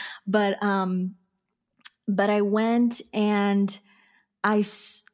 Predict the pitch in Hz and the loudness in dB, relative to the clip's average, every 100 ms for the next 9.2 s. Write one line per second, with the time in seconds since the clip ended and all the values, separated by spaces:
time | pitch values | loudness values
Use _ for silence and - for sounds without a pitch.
0 | _ 214 214 220 220 208 - 185 226 240 | _ 0 2 2 2 0 -4 0 2 4
1 | 214 180 185 185 - - 196 175 - - | 2 4 2 0 -6 -4 -4 -6 -14 -12
2 | 208 196 190 196 202 208 202 185 190 185 | -4 0 2 0 0 2 2 2 2 0
3 | 185 - 190 175 180 - 185 185 185 190 | -6 -6 -4 -2 -4 -2 -2 -2 0 0
4 | 180 185 190 190 185 - - - - 196 | 0 -2 -2 -2 -4 -8 -20 -20 -12 -2
5 | 196 208 - - 214 196 185 190 - - | 0 2 0 0 0 2 -2 -4 -12 -20
6 | - - 202 196 196 190 190 - 214 208 | -20 -4 0 2 2 2 0 2 2 2
7 | 208 233 247 233 220 208 202 196 214 226 | 0 2 2 4 4 2 0 0 2 4
8 | 208 196 254 - 226 196 - 220 220 208 | 2 0 -2 -2 0 0 0 0 2 0
9 | 202 | 0